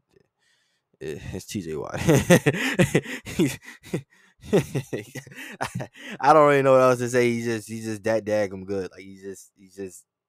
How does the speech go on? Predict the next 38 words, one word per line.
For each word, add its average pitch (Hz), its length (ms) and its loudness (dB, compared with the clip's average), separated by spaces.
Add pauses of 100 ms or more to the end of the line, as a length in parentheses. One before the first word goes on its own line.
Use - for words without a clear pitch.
(720)
he's 92 160 -20
just 98 160 -14
T 104 140 -16
J 92 140 -16
Watt. 87 260 -14
He 90 100 -20
just, 90 420 -16
it 92 160 -8
ain't 95 180 -4
nothing 95 200 -4
else 92 140 -4
to 92 60 -16
say 95 200 -2
about 80 240 -10
it. - 60 -20 (520)
But 156 300 8 (420)
I 110 100 -4
do 117 340 0
wanna 135 280 -2
add 113 240 -4
someone 104 320 -10
else 104 420 -6
somewhat 98 640 -8
into 101 400 -16
this, 92 260 -14
uh, 90 240 -12 (240)
frame 104 280 -8
of 90 80 -16
fire. 95 320 -8
Now, 95 160 -8
this 104 180 -8
could 101 180 -14
be 107 120 -4
a 104 80 0
little 127 340 0
bit 131 300 -2
of 127 240 -2
a, 120 560 -4